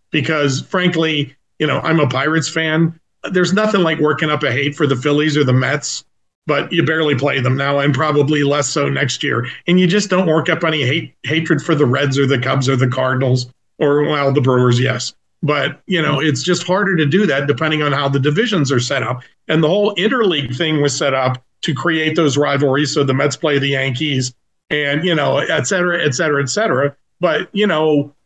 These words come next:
uh, like, speaking from the Pirates, they play Detroit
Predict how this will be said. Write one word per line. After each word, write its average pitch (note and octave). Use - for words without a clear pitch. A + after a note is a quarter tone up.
uh, D3+
like, D3+
speaking F3+
from E3+
the D3+
Pirates, F3
they G3+
play G3
Detroit E3